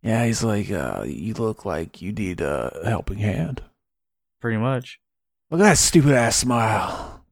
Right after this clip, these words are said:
Speaker 2: But yeah, I bought the, uh, I like how, uh, Amazon does that thing where you can pay, like, make month-, monthly payments.
Speaker 1: Oh, they do that now, yeah.
Speaker 2: Yeah, so, like, I bought the, you can get the Fire Stick 'cause it's an Ama-, Amazon choice. I almost said Amazon.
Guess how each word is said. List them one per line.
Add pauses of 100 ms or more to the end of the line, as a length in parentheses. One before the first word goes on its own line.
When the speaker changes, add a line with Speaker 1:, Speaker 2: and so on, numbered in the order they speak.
(160)
Speaker 2:
But
yeah,
I
bought
the,
uh, (160)
I
like
how, (100)
uh,
Amazon
does
that
thing
where
you
can
pay,
like,
make
month-, (140)
monthly
payments. (680)
Speaker 1:
Oh,
they
do
that
now,
yeah. (200)
Speaker 2:
Yeah,
so,
like,
I
bought
the,
you
can
get
the
Fire
Stick (460)
'cause
it's
an
Ama-, (260)
Amazon
choice.
I
almost
said
Amazon.